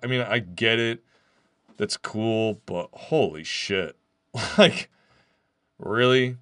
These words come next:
And you're like, "What's next? What shoe? What, what killer wears your favorite pair of footwear in a horror movie?" Like,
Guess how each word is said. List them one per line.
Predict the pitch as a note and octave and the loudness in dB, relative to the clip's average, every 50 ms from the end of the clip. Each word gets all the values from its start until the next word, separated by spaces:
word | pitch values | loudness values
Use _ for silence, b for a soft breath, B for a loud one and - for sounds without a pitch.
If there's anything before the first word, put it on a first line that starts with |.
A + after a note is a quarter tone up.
| _ - | _ -16
And | - F2+ | -10 -6
you're | G#2 A2 A2+ G#2+ | -4 -4 -2 -2
like, | G#2 G2+ F#2+ | -2 -2 2
"What's | A2 C3+ C3+ - - | 2 2 0 0 -2
next? | A#2 A#2+ B2 G#2+ D#2+ - - - | 0 2 2 2 2 -2 -6 4
What | G#3 D#4 F4 G3 | 6 6 6 6
shoe? | - - - - - F#4+ F4+ D4+ A3 E3+ D3+ D#3 | 4 2 2 6 6 6 6 6 4 2 -2 0
What, | F3 B3+ E4 E4+ - _ | 2 4 4 4 2 _
what | - F3+ G#3+ D4+ F4 - | -4 2 4 4 4 2
killer | - - D#4 E4 C4+ E3+ B2+ C3 | -2 2 4 6 6 6 4 2
wears | D3 E3+ E3 F3 E3+ | 0 0 0 0 2
your | E3+ G3 | 2 2
favorite | F#3 - - E4 D4+ A3 G3 F3 - | 4 6 8 8 8 6 4 0 4
pair | F#3 G#3 A#3 A#3+ | 6 6 6 6
of | A3 | 4
footwear | - - - D#4 E4+ - - C3+ C#3 C3+ C3 C#3 E3+ | 2 0 2 2 2 2 0 2 4 4 6 6 4
in | F3+ | 4
a | F#3+ | 4
horror | G3 G#3+ A#3+ C4 G#3 C3+ A#2+ | 6 6 8 8 6 4 2
movie?" | B2+ B2+ A#2+ G#2 G2+ F#2 G2 G#2 | 0 -2 -2 -2 -4 -4 -6 -6
Like, | A#2 C3 B2+ A#2+ - - | -4 -4 -4 -4 -4 -8